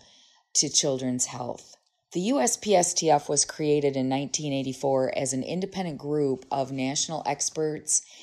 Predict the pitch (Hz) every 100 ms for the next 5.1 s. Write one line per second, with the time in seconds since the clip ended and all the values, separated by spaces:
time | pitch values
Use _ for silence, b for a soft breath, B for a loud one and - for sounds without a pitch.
0 | B B 143 147 143 139 143 156 - 175
1 | 170 139 143 143 160 160 151 160 147 -
2 | 151 151 143 143 131 127 120 139 139 -
3 | 143 135 - 143 131 131 147 139 139 -
4 | - 165 202 180 170 147 123 110 110 -